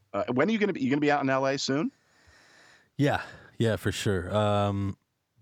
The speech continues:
Speaker 2: definitely for sure in July. Yeah.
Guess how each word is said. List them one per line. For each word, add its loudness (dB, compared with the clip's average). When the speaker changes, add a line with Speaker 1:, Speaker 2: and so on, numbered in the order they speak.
Speaker 2:
definitely 0
for -4
sure 2
in -2
July. -2
Yeah. -4